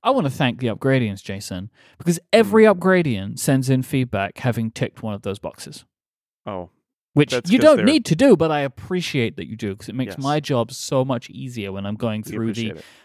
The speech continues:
Speaker 1: what I would say is hundreds of pieces of feedback that we get per episode, which I am also very appreciative of. I like that people
Speaker 2: Mm-hmm.
Speaker 1: have things that they want us to talk about, things that they want us to say.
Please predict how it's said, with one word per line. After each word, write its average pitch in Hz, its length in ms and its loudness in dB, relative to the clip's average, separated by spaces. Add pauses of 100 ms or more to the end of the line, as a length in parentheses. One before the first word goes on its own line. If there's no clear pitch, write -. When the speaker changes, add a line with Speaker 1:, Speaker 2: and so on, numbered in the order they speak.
(200)
Speaker 1:
what 240 160 8
I 254 100 6
would 202 120 2
say 180 140 2
is 147 100 -2 (140)
hundreds 143 640 0
of 113 100 -6
pieces 117 320 -12
of 117 80 -14
feedback 107 460 -8
that - 100 -14
we 110 80 -10
get 107 180 -6
per 131 160 -4
episode, 107 380 -8 (220)
which - 120 -6
I 185 60 4
am 185 140 0
also 151 360 2
very 165 440 4
appreciative 175 640 -2
of. - 280 -16
I 110 120 -12
like 120 180 -8
that 107 120 -12
people 113 260 -8
Speaker 2:
Mm-hmm. 113 80 -8
Speaker 1:
have 120 180 -8 (380)
things 160 260 0
that 151 80 -2
they 127 80 -2
want 135 180 0
us 131 100 -6
to - 100 -20
talk 135 180 -8
about, 131 220 -4
things 135 180 -8
that 135 80 -6
they - 80 -12
want 120 140 -4
us 110 120 -8
to 120 60 -14
say. 113 300 -6